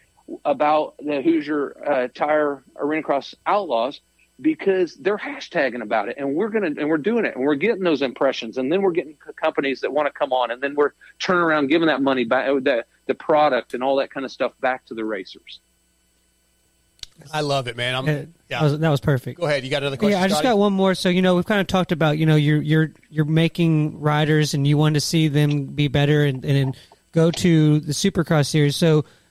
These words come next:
Speaker 3: who, who do we need to keep an eye out in this year's Supercross that's, that just graduated from your series? Who's a couple of names we need to look for?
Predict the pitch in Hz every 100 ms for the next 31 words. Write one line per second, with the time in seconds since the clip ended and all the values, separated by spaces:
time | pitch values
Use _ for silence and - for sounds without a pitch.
0 | - 208 226 170 190 226 220 214 202 196
1 | 170 170 - - 165 160 165 165 156 143
2 | 143 - 165 156 165 - 170 156 - 160
3 | 160 - 139 139 - 131 120 - 156 139
4 | 143 131 151 143 139 135 123 135 131 -
5 | 139 131 156 143 - 170 151 147 147 151
6 | 139 135 123 131 - 117 110